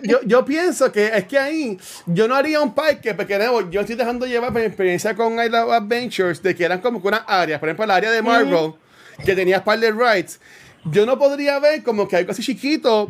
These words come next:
Speaker 1: para videojuegos. Yo, yo, a mí me gustaría ver, pues, un parque completo, o sea, que sea un parque completo, que sea de, de Mario, porque ahí sí pueden construir, porque ahora mismo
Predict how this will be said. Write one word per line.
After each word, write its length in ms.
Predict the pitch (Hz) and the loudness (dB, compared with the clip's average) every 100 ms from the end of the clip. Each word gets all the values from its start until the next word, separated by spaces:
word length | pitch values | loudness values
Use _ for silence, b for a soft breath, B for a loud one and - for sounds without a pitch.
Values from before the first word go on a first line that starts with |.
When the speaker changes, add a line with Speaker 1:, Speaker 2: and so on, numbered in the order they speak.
| - | 0
Speaker 1:
para 280 | 180 165 160 | 4 4 4
videojuegos. 560 | 160 160 147 220 220 - | 2 2 2 2 0 -4
Yo, 280 | 147 156 165 175 | -2 0 0 0
yo, 260 | 160 175 | 2 2
a 40 | 180 | 0
mí 40 | |
me 80 | 170 | -4
gustaría 340 | 190 202 233 | -4 -2 -2
ver, 220 | 233 285 294 | 0 0 0
pues, 140 | 240 | -2
un 140 | 196 185 | -2 -2
parque 220 | 202 240 | 0 0
completo, 580 | 269 233 165 185 220 165 | 0 -2 0 0 -2 -6
o 60 | |
sea, 200 | 143 160 160 | -2 -4 -4
que 120 | 156 | -6
sea 340 | 190 262 240 b b b - | -4 -4 -6 b b b -8
un 120 | 170 | -2
parque 200 | 190 220 | -2 -2
completo, 760 | 254 - 247 277 226 202 202 | -4 -4 -2 -2 0 -2 -2
que 160 | - 180 | -2 -4
sea 520 | - 170 233 240 220 | -2 -4 -2 -2 -4
de, 280 | 170 175 170 | -2 -2 -2
de 220 | 165 160 | -2 -2
Mario, 400 | 147 147 214 214 | 0 0 2 0
porque 200 | 185 151 165 | -2 0 0
ahí 120 | 165 | 0
sí 200 | 160 226 | -2 -6
pueden 260 | 226 202 190 | -2 -2 0
construir, 560 | 202 185 185 165 226 | -2 -2 -2 -2 0
porque 160 | 240 208 | -2 0
ahora 160 | 180 | 0
mismo 380 | 220 262 262 233 | 0 -2 -2 -4